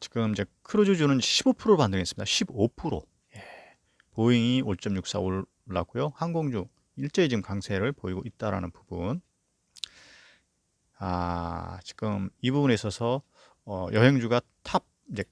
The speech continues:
음, 십오 프로대 가까이, 어마어마하죠.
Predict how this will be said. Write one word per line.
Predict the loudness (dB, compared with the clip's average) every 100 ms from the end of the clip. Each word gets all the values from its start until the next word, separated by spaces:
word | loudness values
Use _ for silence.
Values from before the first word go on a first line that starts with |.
| _ _ _ _ _ _ _ _ _ _ _ _ -12
음, | -4
십오 | 0 0
프로대 | 0 -2 0 -2 -2
가까이, | -6 -14 -20 _ _
어마어마하죠. | 2 6 8 6 0 0 -2